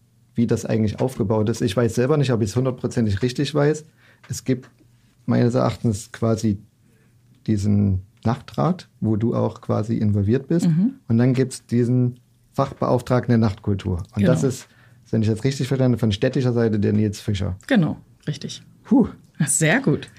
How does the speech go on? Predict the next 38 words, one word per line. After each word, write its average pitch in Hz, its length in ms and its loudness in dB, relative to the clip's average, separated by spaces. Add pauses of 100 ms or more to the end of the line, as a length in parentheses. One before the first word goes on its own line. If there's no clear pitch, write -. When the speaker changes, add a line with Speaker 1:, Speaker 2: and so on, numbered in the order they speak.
(160)
Speaker 2:
Gut 269 160 0
vorbereitet. 139 480 2
Speaker 1:
Und 123 80 4
das 123 180 2
ist 143 140 0
quasi 131 340 2
die, 120 420 4
diese 110 320 0
Doppelspitze, 120 840 0
die 104 120 0
dann 110 180 2
diese 107 220 0
Botschaft - 920 -6
der 117 80 0
Nacht, 143 220 0
oder 131 100 2
bin 123 100 2
ich 107 60 2
jetzt, 107 240 -4
jetzt 127 160 -2
hab, 139 140 0
bin 160 100 4
ich 180 80 4
Speaker 2:
Ja, 170 120 6
Speaker 1:
falsch 160 120 4
abgebogen? 180 560 2
Speaker 2:
äh, - 20 4
es 208 180 2
fehlt, 247 220 4
es - 140 -2
fehlt 214 200 2
ein 190 200 4
kleine, 190 560 2
eine 185 160 4
kleine 170 600 2
Schlüsselinformation 156 1080 2
sozusagen. 156 580 -2
Also 160 240 0